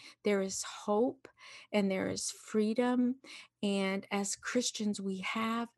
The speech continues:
the mind of Christ. So that might be a challenge I would leave for them, is to discover, to go out and discover what that means. What does it mean to have the mind of Christ? So, I, and then there's one more scripture. It's a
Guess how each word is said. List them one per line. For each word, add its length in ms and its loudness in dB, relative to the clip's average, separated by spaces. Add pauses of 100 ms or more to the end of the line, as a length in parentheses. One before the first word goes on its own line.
(100)
the 100 2
mind 560 2
of 140 -8 (100)
Christ. 920 -4 (300)
So 180 2
that 240 4
might 180 4
be 140 6
a 40 2
challenge 600 4
I 80 2
would 240 0
leave 400 2 (180)
for 240 0
them, 400 2
is 220 -2
to 120 -4
discover, 640 0
to 100 0
go 260 2
out 120 2
and 80 -2
discover 460 0
what 280 -2
that 220 -2
means. 360 0
What 360 0
does 200 -2
it 100 -2
mean 300 0
to 80 -2
have 320 -4
the 80 -6
mind 280 -4
of 140 -10
Christ? 560 -6 (540)
So, 400 4 (120)
I, 200 0 (100)
and 160 6
then 100 6
there's 240 4
one 380 4
more 220 4
scripture. 760 4
It's 260 2
a 200 4